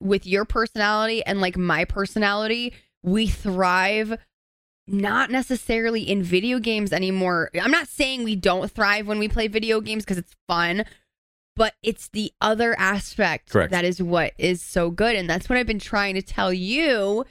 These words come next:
Speaker 1: in regards to, you know, what you're doing content-wise. I know you're very Warzone heavy, but you could really genuinely look into doing other stuff because you're fucking funny out, even in Warzone, but outside of it and just doing stuff like that. And that's what people like. Like,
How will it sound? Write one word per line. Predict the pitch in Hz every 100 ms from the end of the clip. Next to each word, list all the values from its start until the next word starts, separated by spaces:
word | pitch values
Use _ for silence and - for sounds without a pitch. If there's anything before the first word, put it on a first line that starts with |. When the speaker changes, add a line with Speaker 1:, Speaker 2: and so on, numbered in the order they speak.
| _ _ -
Speaker 1:
in | 196
regards | 196 196 190 190
to, | -
you | 190
know, | 175 170
what | 175 180
you're | 185
doing | 185 160
content-wise. | - 277 294 254 196 190
I |
know | 180
you're | 180 202
very | 190 180
Warzone | 180 170 175 196 190 185
heavy, | 185 - 302 240 180 175 - _ _ -
but | 190 220
you |
could | 185
really | 180 220 294
genuinely | 208 202 202 240 240 233
look | 185 196 -
into | 214 202
doing | 190 185
other | 160 180
stuff | 220 202
because | 190 180
you're | 170 - -
fucking | 214 - 277 269 254 _
funny | 277 381 254 180 214 285 _ _ _ _ _ -
out, | 254 262
even | 277 294 302
in | 262 233
Warzone, | 226 330 247 220
but | 214
outside | 208 226 - 240 311 330
of | 226
it | 214
and | 220
just | 220 190
doing | 247 330 320
stuff | 233 214
like | 196
that. | 180 151 151
And | 208 226
that's | 233 247
what | 277 240
people | 226 262
like. | 262 _ _ _
Like, | 226 208 -